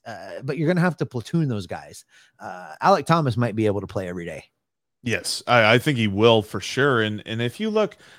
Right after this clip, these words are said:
Speaker 2: I, I think folks, whenever I brought up Alek Thomas, folks looked at last year's stats that I had kinda posted up as well, and they said, "Oh, he's, he's just, he's not that good."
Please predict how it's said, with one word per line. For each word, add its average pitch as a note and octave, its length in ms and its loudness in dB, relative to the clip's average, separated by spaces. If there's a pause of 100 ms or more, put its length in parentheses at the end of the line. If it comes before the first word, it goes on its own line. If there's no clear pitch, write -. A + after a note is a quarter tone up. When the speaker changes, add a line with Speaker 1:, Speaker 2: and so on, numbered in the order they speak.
Speaker 2:
I, D3+ 160 2
I D3 160 0
think G#3 260 -6
folks, - 500 -2
whenever C#3+ 360 0
I B2 40 4
brought B2 220 4
up A#2 100 2
Alek A2+ 280 2
Thomas, A#2 400 0
folks C3 320 -4
looked A#2+ 240 -6
at A2+ 120 -10
last G#2+ 380 -6
year's G#2 420 -6 (320)
stats - 640 -4
that A2+ 160 0
I C3+ 260 2
had A2 300 -6
kinda G#2+ 220 -4
posted A2 340 -4
up F#2+ 100 -8
as - 140 -20
well, A2+ 360 0 (220)
and C3 80 -4
they C3 60 0
said, - 180 -6
"Oh, A#2 220 -2
he's, G2 260 -12
he's A2 160 -12
just, - 220 -12 (160)
he's A2 140 -10
not A2 180 -4
that F2+ 180 -10
good." A2+ 300 -6